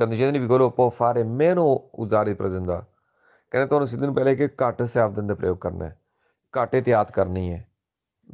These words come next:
meno prudenza, ਘੱਟ ਇhtiyਾਤ, ਘੱਟ ਸਾਵਧਾਨੀ।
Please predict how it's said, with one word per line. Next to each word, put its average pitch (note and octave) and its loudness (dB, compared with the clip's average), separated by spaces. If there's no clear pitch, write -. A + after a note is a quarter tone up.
meno B2+ 0
prudenza, F#2+ 0
ਘੱਟ - -6
ਇhtiyਾਤ, F2 -2
ਘੱਟ F2+ -4
ਸਾਵਧਾਨੀ। E2+ -8